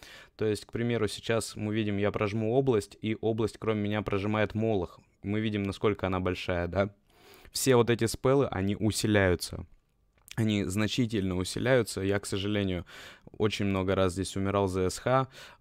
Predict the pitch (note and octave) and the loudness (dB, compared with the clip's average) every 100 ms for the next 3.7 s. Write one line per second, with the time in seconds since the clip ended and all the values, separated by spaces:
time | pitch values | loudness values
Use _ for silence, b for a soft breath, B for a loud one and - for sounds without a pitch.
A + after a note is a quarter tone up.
0 | - G#2 G#2 G2+ A2 A2+ - B2 G2+ - | -4 2 2 2 4 4 4 4 4 2
1 | G#2 F#2+ - A2 G#2 G2 A2 A#2 - - | 0 0 0 2 4 4 2 -2 -6 -2
2 | G2+ G#2 G2 F#2 G2 F#2+ - A#2 A2+ G2 | 0 0 0 -2 -2 -2 -2 0 0 2
3 | G#2 G2 F#2+ F#2+ F#2 F2 | 0 0 -2 -2 -2 -4